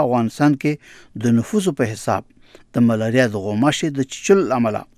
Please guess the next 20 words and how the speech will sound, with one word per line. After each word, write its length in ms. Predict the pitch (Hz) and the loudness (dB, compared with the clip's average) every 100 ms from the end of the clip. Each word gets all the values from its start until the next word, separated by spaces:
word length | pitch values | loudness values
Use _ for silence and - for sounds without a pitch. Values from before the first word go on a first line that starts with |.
| 113 | -2
د 100 | 120 113 | 2 2
مرګونو 320 | 113 127 117 - | 2 0 2 2
کچه 260 | 151 165 156 - - - _ - | 2 0 -4 -12 -20 -20 _ 0
په 140 | 123 98 | 0 6
دیارلس 380 | 151 175 135 - | 8 8 6 2
سوه 160 | 117 117 | -2 0
نهه 120 | 123 120 | -2 -2
پنځوستم 500 | 120 110 104 - 170 156 | -4 -4 -4 0 2 4
لمریز 340 | 135 127 131 - | 2 2 0 0
کال 140 | 127 123 | 0 0
کې 120 | - 135 - 156 | -2 -4 -2 8
دېرش 180 | 196 - - | 8 8 -2
اعشاریه 400 | 135 147 143 139 | -2 0 2 2
اته 180 | 123 - | 0 -2
فیصده، 360 | 131 - 107 90 - 127 | -2 -4 -6 -10 -6 2
دېرش 180 | 175 - - - | 2 0 -6 -4
اعشاریه 420 | - 143 143 143 | 0 2 2 -2
اته 120 | 135 131 | -6 -4
فیصده 320 | 127 - 101 | -4 -4 -6
وه، 80 | 92 | -6